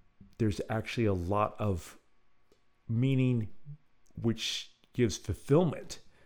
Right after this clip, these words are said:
in what needs to be done to helping each other out, lifting each other up, and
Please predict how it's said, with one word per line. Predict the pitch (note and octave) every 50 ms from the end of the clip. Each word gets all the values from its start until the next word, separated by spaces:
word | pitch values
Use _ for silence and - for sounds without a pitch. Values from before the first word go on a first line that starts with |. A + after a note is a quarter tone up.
| - - - - -
in | G#2 F#2+ F2
what | G2+ A#2+ - B2
needs | B2 A#2+ - -
to | -
be | F2+ G2+ G2
done | - C3+ - E2 - - - - - - _ _ _ _ _ _ _ _ _ _ _ _ _ - _ -
to | - - G2
helping | E2+ G2+ A#2 - - A2+ G#2+
each | F#2+ -
other | G#2+ F2+ F#2+ F#2+
out, | A2 E2+ - - - - - - - - - - _ _ - - - - - - - - -
lifting | G#2+ A#2+ - - A#2 G2
each | G2+ F2 - -
other | F#2 F#2+ F2+ G2+
up, | C#3 E3+ D#3+ - - - - - - - - - _ _ - - - - - - - - - - - - _ _ _ _ _ _ _ _ _ _ -
and | A#2 A2+ G#2+ G2+ F2 - -